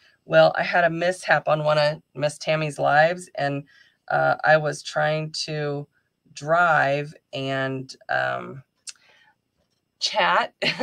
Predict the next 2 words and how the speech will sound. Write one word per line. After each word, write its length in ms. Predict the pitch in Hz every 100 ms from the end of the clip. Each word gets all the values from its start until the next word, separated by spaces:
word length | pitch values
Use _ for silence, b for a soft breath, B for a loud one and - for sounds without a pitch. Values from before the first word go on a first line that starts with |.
| 262 - - - _ _ 233 - 359 _ _ _ _ _ _ _ _ _ _ _ 269 294 269 240 B -
I 120 | 175
was, 320 | 170 165 160